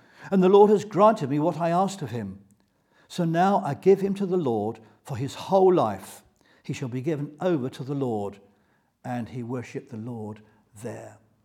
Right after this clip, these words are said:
So three, four, five, six years later, they're back in Shiloh for their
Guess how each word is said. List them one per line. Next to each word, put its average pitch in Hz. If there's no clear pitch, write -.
So 143
three, 196
four, 190
five, 185
six -
years 185
later, 180
they're 151
back 202
in 196
Shiloh 180
for 175
their 147